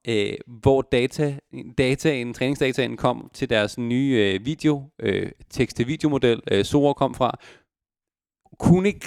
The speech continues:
rigtig svare. Øh, det blev lidt sådan en, øh, en, en,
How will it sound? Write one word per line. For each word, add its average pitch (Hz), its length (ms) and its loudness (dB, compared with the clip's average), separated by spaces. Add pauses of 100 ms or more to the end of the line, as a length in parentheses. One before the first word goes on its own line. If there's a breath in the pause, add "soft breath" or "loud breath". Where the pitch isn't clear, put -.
rigtig 170 280 2
svare. - 260 -4 (280)
Øh, 113 320 4 (160)
det 165 100 6
blev 170 140 4
lidt 156 200 4
sådan 165 220 -2
en, 131 280 2
øh, 113 380 4
en, 123 160 -4
en, 123 200 -6